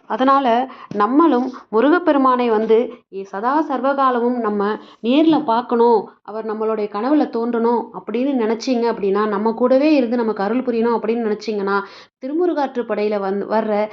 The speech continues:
இந்த பாடலை நீங்க தினமும் பாடி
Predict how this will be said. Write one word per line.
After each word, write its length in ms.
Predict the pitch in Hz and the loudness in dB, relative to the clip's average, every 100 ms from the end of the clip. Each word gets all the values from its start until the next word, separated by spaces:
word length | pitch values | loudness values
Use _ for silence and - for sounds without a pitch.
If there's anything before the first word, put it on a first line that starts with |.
| - _ 202 | -10 _ -8
இந்த 320 | 240 330 359 370 | 0 4 6 4
பாடலை 440 | 359 226 240 226 214 | 2 0 0 0 0
நீங்க 260 | 208 202 202 | 0 0 0
தினமும் 520 | 202 208 233 262 320 302 | 0 0 2 4 6 4
பாடி 300 | 214 214 | 2 2